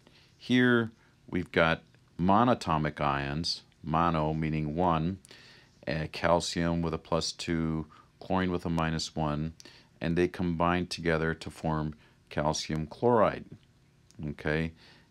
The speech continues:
and when we write that, we don't use a parenthesis for the chlorine, even though there's two of them.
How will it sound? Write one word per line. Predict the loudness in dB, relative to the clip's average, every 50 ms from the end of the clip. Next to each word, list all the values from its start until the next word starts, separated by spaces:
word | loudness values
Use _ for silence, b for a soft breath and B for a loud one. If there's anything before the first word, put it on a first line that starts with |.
| B -6
and | -4 -2 0 0 0
when | 0 0
we | 0 0
write | 2 2 2 2 2 0 0
that, | 2 2 2 2 0 -2 -8 _ b b b b b b b _ _
we | -6 -6 -4
don't | -2 0 0 0 0 -2 -6 -12 _
use | -8 -6 -4 -2 -2 -2 -2 -4
a | -8
parenthesis | -10 -4 0 0 2 2 0 0 -2 -2 -2 -4 -2 -2 -2 -2 -4 -6
for | -6 -4 -4 -4
the | -4
chlorine, | -4 -2 -2 0 2 2 2 2 2 0 -2 -4 -10 -12 _
even | -8 -6 -4 -2 -2
though | -2 -2 0
there's | -2 -2 -2 -4 -6
two | -2 0 2 2
of | 2 2 0
them. | -2 -2 -2 -4 -10